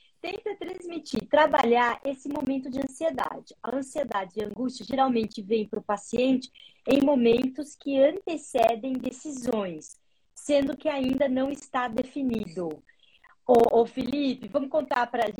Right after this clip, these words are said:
pra eles, assim, ó. Ai, Patrícia Cornetti, fofura, não acredito, entrou ela e a Dani, as duas do mesmo. Ai, que gostoso, gente.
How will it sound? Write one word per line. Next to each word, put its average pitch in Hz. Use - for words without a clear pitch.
pra 226
eles, 233
assim, 294
ó. 220
Ai, -
Patrícia 392
Cornetti, 277
fofura, 320
não 453
acredito, 480
entrou 311
ela 320
e 320
a 349
Dani, 302
as 427
duas 480
do 339
mesmo. 330
Ai, 330
que 277
gostoso, 277
gente. 269